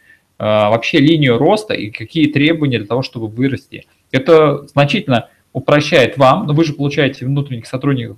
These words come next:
внутренняя мотивация для роста. И какая разница, какого сотрудника вы, вы те же деньги заплатите рынку, чтобы его найти, но чтобы найти, вы ещё заплатите H R, чтобы вы искал. А так вы эти цифры публикуете,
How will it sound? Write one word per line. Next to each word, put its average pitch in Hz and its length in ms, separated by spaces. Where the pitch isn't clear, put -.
внутренняя 123 480
мотивация 117 460
для 107 180
роста. 107 480
И 107 880
какая 165 240
разница, 202 400
какого 156 300
сотрудника 151 720
вы, 135 360
вы 175 320
те 226 140
же 165 180
деньги 190 400
заплатите 143 640
рынку, 208 340
чтобы 139 280
его 139 100
найти, 151 380
но 110 100
чтобы 143 240
найти, 147 260
вы 151 120
ещё 139 180
заплатите 151 520
H - 180
R, 135 260
чтобы 104 320
вы 107 80
искал. 95 440
А - 80
так 190 200
вы 190 120
эти 185 100
цифры 175 400
публикуете, 185 800